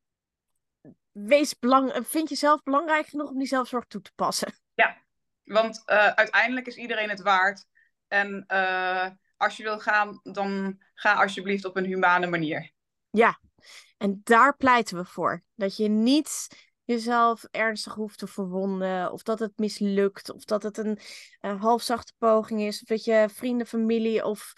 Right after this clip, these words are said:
Speaker 1: gezinsleden je moet laten vinden. Eh,
Speaker 2: Nee, verschrikkelijk.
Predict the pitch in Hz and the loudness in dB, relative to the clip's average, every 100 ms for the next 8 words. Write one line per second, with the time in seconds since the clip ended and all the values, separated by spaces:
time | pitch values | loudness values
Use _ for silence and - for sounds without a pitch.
0 | - - _ - 226 240 247 233 233 202 | -20 -20 _ -6 0 2 2 0 2 4
1 | 208 214 208 180 208 220 220 208 202 214 | 4 4 2 0 -4 -4 -2 -4 -4 -10
2 | - 240 220 214 208 196 190 190 - 185 | -6 -2 0 0 0 0 -2 -4 -6 -6
3 | 185 190 190 - - 196 185 175 175 202 | -6 -6 -8 -12 -10 2 4 4 0 -2
4 | 208 196 175 165 - | -2 -2 -2 -2 -4